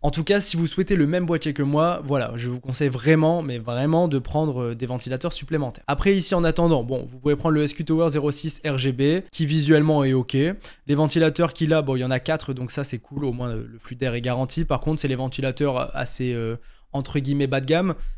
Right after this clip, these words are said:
Enfin, même, c'est des ventilateurs bas de gamme, on va le dire, qui seront visuellement pas les plus beaux et surtout assez bruyants. Donc au moins, vous êtes prévenus. Par contre, ils feront leur job, c'est-à-dire de refroidir le P C. Euh, si vous voulez des ventilateurs plus quali et directement sans a-, sans avoir à, rien du tout à toucher et que vous voulez du R G B, enfin bref, la totale,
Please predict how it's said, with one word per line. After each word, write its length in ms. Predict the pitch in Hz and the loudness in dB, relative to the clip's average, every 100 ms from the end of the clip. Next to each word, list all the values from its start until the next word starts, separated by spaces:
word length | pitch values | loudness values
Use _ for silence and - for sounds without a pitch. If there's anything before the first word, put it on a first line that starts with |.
| - | -6
Enfin, 100 | 123 | -2
même, 200 | 135 123 | -2 -2
c'est 160 | - 131 | -4 -2
des 80 | |
ventilateurs 500 | 123 117 - 113 117 | -2 -4 -4 -4 0
bas 140 | 117 113 | 0 0
de 40 | |
gamme, 200 | 135 147 | 0 0
on 80 | 117 | -2
va 100 | 107 | -6
le 60 | 113 | -2
dire, 240 | 156 175 - - - | -2 -2 -6 -10 -8
qui 140 | - 156 | -4 -2
seront 180 | 165 | 0
visuellement 540 | 160 160 151 151 156 151 | 2 4 4 4 4 2
pas 120 | 147 | 2
les 120 | 143 | 0
plus 160 | 139 147 | 0 2
beaux 180 | 156 165 | 4 4
et 20 | |
surtout 380 | - 131 170 170 | 2 -2 -2 -2
assez 460 | 139 - 190 190 - | 0 0 0 -2 -6
bruyants. 480 | 123 143 196 151 - | 0 4 6 6 2
Donc 140 | 131 160 | -2 2
au 60 | |
moins, 160 | 175 208 | 4 4
vous 180 | 175 165 | 4 2
êtes 100 | 151 | 2
prévenus. 460 | 160 143 170 196 - | 2 4 4 4 2
Par 120 | 139 | -4
contre, 220 | - 160 | -2 -4
ils 60 | 135 | -4
feront 160 | - | -4
leur 200 | 127 120 | -2 -2
job, 220 | 117 151 156 | 2 0 0
c'est-à-dire 680 | - 147 147 120 113 135 | -2 0 0 -4 -4 -2
de 60 | 123 | -2
refroidir 440 | 113 113 120 151 | -4 -4 -2 2
le 100 | 156 | 2
P 140 | 135 123 | 2 -4
C. 160 | - - | -8 -4
Euh, 180 | 135 135 | 0 0
si 160 | - 160 | 0 -2
vous 140 | 151 | 2
voulez 240 | 160 165 | 6 6
des 100 | 156 | 6
ventilateurs 540 | 147 139 135 147 139 131 | 4 2 0 0 0 -4
plus 220 | - 165 | -4 0
quali 340 | 170 156 160 | 2 2 4
et 60 | 143 | 2
directement 500 | 139 131 131 139 143 | 2 0 0 0 0
sans 260 | 139 123 131 | -2 -2 -2
a-, 160 | 123 135 | -2 -6
sans 260 | - 147 | -4 0
avoir 320 | 139 131 120 117 | 0 0 0 -2
à, 200 | 117 113 | -2 -2
rien 180 | 143 156 | 0 0
du 100 | 143 | 0
tout 120 | 147 | 0
à 80 | 135 | 0
toucher 340 | 131 - 143 | -2 0 0
et 60 | 135 | 0
que 100 | 127 | -4
vous 200 | 117 117 | -6 -10
voulez 180 | 123 127 | -6 -4
du 100 | 120 | -4
R 100 | 110 | -4
G 100 | 123 | -4
B, 80 | |
enfin 180 | 131 127 | -4 -4
bref, 160 | 110 107 | -8 -8
la 80 | 117 | -4
totale, 400 | 135 151 180 | 0 4 4